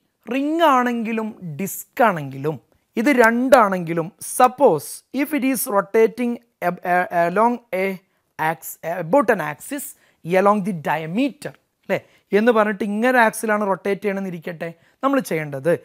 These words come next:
നേരെ തൊട്ടു മുന്നേ എന്താണോ പറഞ്ഞതെങ്കിൽ on axis-ിൽ എന്തു പറഞ്ഞോ അതിൻ്റെ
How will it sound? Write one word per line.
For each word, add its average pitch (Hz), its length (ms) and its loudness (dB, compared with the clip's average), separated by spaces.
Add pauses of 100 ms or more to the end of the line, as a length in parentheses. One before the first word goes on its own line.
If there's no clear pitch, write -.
(340)
നേരെ 160 500 2 (400)
തൊട്ടു 226 380 0
മുന്നേ 208 280 -2 (160)
എന്താണോ 170 420 0 (140)
പറഞ്ഞതെങ്കിൽ 147 580 -8 (480)
on 302 100 6 (200)
axis-ിൽ 170 360 -12
എന്തു 170 280 -8
പറഞ്ഞോ 156 340 -8 (320)
അതിൻ്റെ 175 240 -8